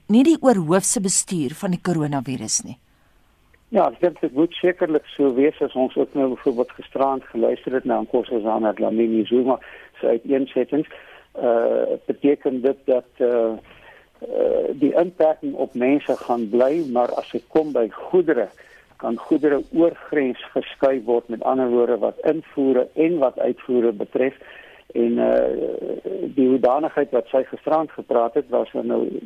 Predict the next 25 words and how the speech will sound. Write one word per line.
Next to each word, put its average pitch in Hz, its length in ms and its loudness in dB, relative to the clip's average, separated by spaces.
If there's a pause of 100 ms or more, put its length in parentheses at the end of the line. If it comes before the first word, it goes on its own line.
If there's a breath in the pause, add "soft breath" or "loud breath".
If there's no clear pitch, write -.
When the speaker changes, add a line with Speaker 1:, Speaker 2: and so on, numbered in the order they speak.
(120)
Speaker 2:
spesifiek - 560 -2
net 131 300 0
wat 123 140 0
die 127 120 2
R 127 280 2
S - 60 -10
A 139 200 2
betref, 120 420 -4 (420 loud breath)
en 117 140 -2
ek 113 100 0 (100)
is - 120 -16
nie 147 140 2
seker 143 380 0
of 131 240 -2
dit 117 200 -2
dan 113 260 0
bindend 131 440 0
is, 127 180 0
want 110 160 -12
sy - 80 -2
het 117 120 -2
nie 139 120 0
namens 113 360 -2
sadc 151 340 -2
gepraat, - 440 -2